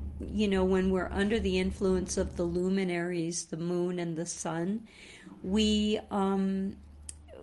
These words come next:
we're, we're in a state of separation.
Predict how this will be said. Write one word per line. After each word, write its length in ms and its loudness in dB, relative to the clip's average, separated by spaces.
we're, 600 4
we're 360 2
in 200 2
a 80 2
state 400 2
of 100 -4
separation. 1160 -2